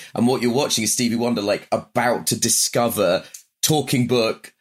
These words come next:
Songs in the Key of Life. You're seeing somebody as they're stepping into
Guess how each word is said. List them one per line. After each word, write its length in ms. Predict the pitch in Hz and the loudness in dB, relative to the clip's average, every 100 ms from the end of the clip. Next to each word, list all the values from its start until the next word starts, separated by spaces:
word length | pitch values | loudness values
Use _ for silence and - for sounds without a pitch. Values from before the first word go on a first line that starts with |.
| _ | _
Songs 360 | - 143 127 120 | -2 0 2 2
in 60 | |
the 60 | 113 | 0
Key 200 | - 120 | 0 0
of 120 | 95 | 0
Life. 460 | 110 98 92 90 - _ | 0 2 0 -4 -12 _
You're 160 | 117 123 | -2 0
seeing 420 | 123 - 131 123 | 0 0 0 0
somebody 540 | 120 120 113 104 98 - | 0 0 0 -2 -4 -4
as 180 | 117 101 | -2 0
they're 120 | 104 | 0
stepping 680 | - - 127 117 117 104 - | 0 0 -2 -2 -2 -2 -2
into 760 | 110 107 101 - 101 85 78 | 0 0 0 0 0 2 0